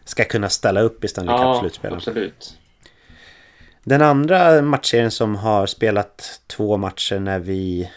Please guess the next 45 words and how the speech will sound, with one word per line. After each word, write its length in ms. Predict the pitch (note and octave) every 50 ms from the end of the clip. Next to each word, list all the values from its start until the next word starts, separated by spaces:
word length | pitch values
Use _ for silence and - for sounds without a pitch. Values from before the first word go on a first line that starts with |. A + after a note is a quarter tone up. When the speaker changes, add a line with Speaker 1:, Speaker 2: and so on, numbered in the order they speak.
| - - -
Speaker 1:
spelar 340 | - - _ A2 G2+ F#2+ F#2
in 140 | F2+ F#2 G2
nu 220 | B2+ G#3 A3+ G#2+
då, 120 | E2+ E2+ F2
det 260 | F2 G2 A2+ A#2+ -
är, 580 | - A#2+ A2+ A2 G#2+ G#2 G2+ G2+ G#2 G#2 G2+ G2
eh, 60 | G2
Saint 340 | G2 - - A#2 A2+ A2+ -
Louis 260 | A#2+ A2+ A2 G#2+ -
mot 180 | - A2 G#2 _
Dallas, 680 | - G#2 G2 C3 D3 F#3+ A#3 G3 G#2+ E2 F2+ - -
där, 640 | _ - A2 G#2+ G2+ G2 G2 F#2+ F#2+ F#2+ F#2+ F#2+ F#2+
eh, 60 | F#2
man 220 | F#2+ G2 G#2 G#2 G2+
har 100 | G#2 G2+
vunnit 340 | G2+ G#2+ G2 G2 F#2 -
en 160 | F#2+ F#2 F#2 F2
varsin 440 | F#2+ G#2+ G2 F#2+ G2 - - G#2+ A#2+
match 320 | E3 - - _ - - -
då, 120 | - - F2
efter 320 | F2+ F2+ - - _ - F2
att 120 | F2 -
Saint 260 | - - G#2 F#2 F2+ -
Louis 240 | F2 E2+ F2+ -
har 80 | - F2+
haft 260 | E2+ E2+ E2+ - _
två 300 | - - - F#2+ F2+ F2
hemmamatcher. 680 | F2 G2+ F#2 E2+ D#2+ E2+ F2+ F2+ - - - F2 F2 F2+
Och 200 | F#2 F#2+ G2 - - - - - - - - - -
jag 100 | - A#2
vill 100 | A#2 B2
minnas 320 | D3 D#3 C#3 C3+ B2+ -
att 120 | - - -
jag 140 | B2 A#2+ -
sa 680 | - - - B2+ A#2 A2+ A2 A2 A2 G#2+ G#2+ G#2+ G#2 G#2+
i 520 | A#2 A2 A2 G#2+ G#2+ G#2+ G#2 G#2 G2+ G2+ - -
första 420 | - - - A#2 - - - C#3+
omgången 520 | D3+ D3+ C#3+ B2 G#2+ G#2 G2+ G2 F#2+ F#2+ F#2+
där 360 | F#2 F#2 F#2 F2+ F2+ F2+ F2 E2+
när, 600 | F2 F2+ F#2 F2+ F2+ F2 F#2 F#2 F2+ F2+ F2 F2
eh, 60 | F2+
Dallas 300 | F2+ F2+ F#2 F2+ F2+ F#2
spelade 300 | - _ F#2 F2 F2 E2+
mot 200 | F2 F2+ - _
Nashville, 480 | - C#3 D3 C3 - - - G2+ F2 F2